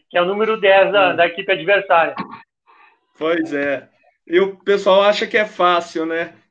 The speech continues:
Speaker 2: Aí você já
Speaker 1: Não,
Speaker 2: fica
Speaker 1: não é
Speaker 2: ali
Speaker 1: fácil.
Speaker 2: com aquela cabeça desse
Speaker 1: É, e tá,
Speaker 2: tamanho.
Speaker 1: e, e tá cada vez mais difícil, né? Futebol tá cada vez mais rápido, muita força, ah, muita tática também. Então tá cada vez mais difícil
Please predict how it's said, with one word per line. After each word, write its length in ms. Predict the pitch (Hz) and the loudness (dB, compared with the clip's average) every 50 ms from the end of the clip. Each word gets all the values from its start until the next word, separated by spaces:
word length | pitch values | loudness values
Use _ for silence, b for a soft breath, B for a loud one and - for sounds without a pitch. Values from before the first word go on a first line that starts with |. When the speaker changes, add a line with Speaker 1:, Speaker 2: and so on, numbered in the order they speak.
| _ | _
Speaker 2:
Aí 300 | - 147 151 156 160 170 | -12 -6 -4 -2 -2 -2
você 160 | 165 - 196 185 | -2 -4 -6 -2
já 140 | 202 202 175 | 0 0 0
Speaker 1:
Não, 40 | 143 | 0
Speaker 2:
fica 120 | 139 139 | 0 0
Speaker 1:
não 80 | 151 165 | 0 0
é 40 | |
Speaker 2:
ali 160 | 180 185 190 190 | 2 2 4 2
Speaker 1:
fácil. 140 | 185 - | 2 2
Speaker 2:
com 80 | - 180 | 0 -2
aquela 320 | 180 185 185 180 185 185 | -4 -2 0 -2 -2 -2
cabeça 720 | - 190 175 160 151 135 139 147 165 185 185 185 - - - _ _ _ _ _ _ _ _ _ _ _ | -2 -4 -4 -4 -4 -4 -6 -8 -6 -6 -8 -8 -12 -16 -20 _ _ _ _ _ _ _ _ _ _ _
desse 440 | - 131 139 151 165 185 175 - - - | -14 -6 -4 -2 -2 -4 -6 -10 -10 -6
Speaker 1:
É, 200 | 160 160 160 180 | -2 0 2 2
e 40 | 156 135 | 2 2
tá, 0 | |
Speaker 2:
tamanho. 300 | - - 139 135 135 - - - - | 2 0 0 0 -4 -10 -14 -18 -16
Speaker 1:
e, 120 | 156 160 160 - _ _ _ _ _ - | -16 -16 -16 -16 _ _ _ _ _ -20
e 60 | 156 | -10
tá 180 | 156 202 190 190 | -4 -4 -2 0
cada 240 | 196 208 208 208 | 0 2 2 2
vez 180 | 170 185 214 196 | 2 2 0 0
mais 180 | 190 202 202 196 | 0 -2 -2 -2
difícil, 400 | 156 - - 190 180 156 - 143 | -4 -8 -8 -10 -10 -10 -8 -8
né? 140 | 147 156 151 | -6 -6 -6
Futebol 420 | 156 - - 160 135 151 175 180 | -8 -10 -12 -8 -2 0 0 0
tá 100 | 180 165 | 0 0
cada 180 | - 170 160 160 | -2 -2 -2 -2
vez 140 | 165 175 160 | -4 -4 -2
mais 220 | 165 160 135 127 | -2 -2 -2 0
rápido, 480 | 131 156 180 196 196 190 160 - 170 165 | 2 2 2 2 2 -2 -10 -12 -12 -10
muita 320 | 160 151 165 185 175 170 147 - | -10 -8 -8 -8 -6 -6 -8 -8
força, 640 | - - 139 160 185 190 175 - - 190 180 160 - - _ _ _ _ _ _ _ _ | -10 -6 -2 2 2 2 2 0 -2 -2 -2 -2 -2 -8 _ _ _ _ _ _ _ _
ah, 600 | 143 151 156 156 151 147 143 143 143 139 135 131 135 | -4 -2 0 0 0 0 0 0 0 -2 -2 -4 -4
muita 300 | 151 185 214 214 202 - - | -6 -6 -4 -4 -4 -4 -2
tática 440 | - 170 185 190 190 - - - 156 151 | 0 2 2 2 0 -2 -4 -6 -6 -6
também. 580 | 156 147 143 147 156 175 190 196 190 190 190 - - _ _ _ _ _ _ _ _ | -6 -8 -6 -4 -2 -2 0 0 -2 -4 -6 -10 -18 _ _ _ _ _ _ _ _
Então 160 | - 180 180 | -6 -4 -2
tá 100 | 185 190 | -2 -2
cada 220 | 190 185 180 180 175 | 0 0 0 0 0
vez 200 | 151 185 202 190 | -2 -2 -4 -2
mais 180 | 185 190 190 185 | -2 -2 -2 -2
difícil 640 | 165 - - 190 185 165 - 190 175 135 - - | -6 -12 -10 -10 -10 -8 -8 -8 -8 -8 -8 -14